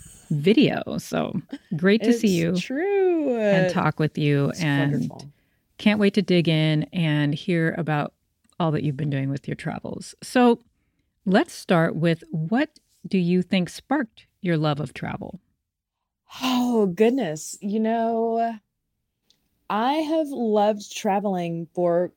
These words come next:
Speaker 1: quite some time, actually. It's just been that other sort of external constraints have kept me from being able to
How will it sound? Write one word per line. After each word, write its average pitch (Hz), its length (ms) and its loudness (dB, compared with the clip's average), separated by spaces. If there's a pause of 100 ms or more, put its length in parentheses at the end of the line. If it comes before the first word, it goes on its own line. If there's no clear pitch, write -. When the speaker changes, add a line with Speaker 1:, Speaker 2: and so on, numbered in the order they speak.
(140)
Speaker 1:
quite 302 280 0
some 269 240 -4
time, 277 600 -6
actually. 151 840 -6 (440)
It's 208 220 -2
just 190 240 -8
been 208 300 0
that 196 800 -2 (420)
other 202 840 -2 (100)
sort 180 300 -6
of 185 160 -6
external 185 580 -4
constraints - 640 -6
have - 160 -16
kept - 400 -12
me 196 260 0
from 180 260 -6
being 170 240 -4
able 160 300 -4
to 147 160 -14